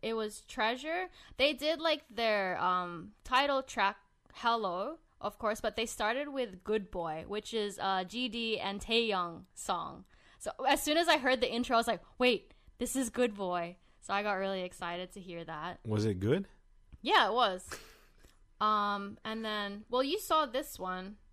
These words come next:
Speaker 2: I did see this one.
Speaker 1: With, so what happened with card for
Speaker 2: Okay.
Speaker 1: their performance?
Speaker 2: First off, card, we, like, I think we saw, I didn't see them perform when they were here. We didn't watch them when they toured here.
Speaker 1: No.
Speaker 2: But I think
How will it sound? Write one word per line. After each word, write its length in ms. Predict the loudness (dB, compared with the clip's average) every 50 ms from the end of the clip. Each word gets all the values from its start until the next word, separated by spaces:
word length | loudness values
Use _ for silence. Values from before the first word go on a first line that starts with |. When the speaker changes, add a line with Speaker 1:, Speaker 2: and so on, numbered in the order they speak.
| -20 -12 -4
Speaker 2:
I 140 | 2 4 4
did 340 | 4 8 8 8 8 8 6
see 140 | -2 -2 0
this 280 | 0 0 -2 -4 -6
one. 280 | -6 -6 -4 -6 -6 -8 -12 _ _ -20 -20 -20 -20 -20 -20 -20 -20 -20 -20 -20 -20
Speaker 1:
With, 400 | -18 -10 -8 -6 -6 -6 -6 -8 -10 -12 -10 -4
so 140 | 0 2 4
what 200 | 6 6 6 8
happened 360 | 8 6 6 4 0 -4 -2
with 180 | -4 -4 -6 -2
card 440 | 2 2 2 2 2 -2 -6 -10 -12 -20 _ _ _ _ _ _ _ _ _ _ _ 2
for 200 | 6 6 8 8
Speaker 2:
Okay. 80 | 8
Speaker 1:
their 140 | 6 6 4
performance? 880 | 2 0 -2 0 0 0 0 0 0 -4 -6 -8 -10 -14 -16 -18 -18 -18 -20 _ -4 6
Speaker 2:
First 220 | 10 10 10 12 12
off, 240 | 10 10 8 8 2 -16 -20 -14 -6
card, 460 | 2 8 10 12 12 12 10 8 2 -8 -14 -20 -20 -20 -12 -2 2
we, 220 | 2 2 2 2 0 6
like, 220 | 6 8 8 8 6
I 80 | 6 6
think 280 | 8 6 4 4 6
we 100 | 2 2
saw, 380 | 2 4 6 8 8 8 6 4 -4 _ _ _ _ _ 2 6
I 120 | 8 8 10
didn't 200 | 10 8 6 4
see 120 | 2 2
them 140 | 4 4 6
perform 360 | 6 4 4 6 6 6 6 6
when 120 | 6 6
they 80 | 6 4
were 100 | 4 4
here. 300 | 2 0 0 2 4 6
We 120 | 8 12 12
didn't 160 | 12 12 12
watch 220 | 8 8 8 6 6
them 120 | 6 6
when 120 | 6 6
they 100 | 6 4
toured 320 | 2 2 4 4 4 4 4
here. 240 | 0 -4 -6 -6 -4
Speaker 1:
No. 520 | -2 0 2 4 4 4 2 2 -2 -2 4
Speaker 2:
But 120 | 8 8 10
I 120 | 10 8
think 280 | 6 4 6 4 4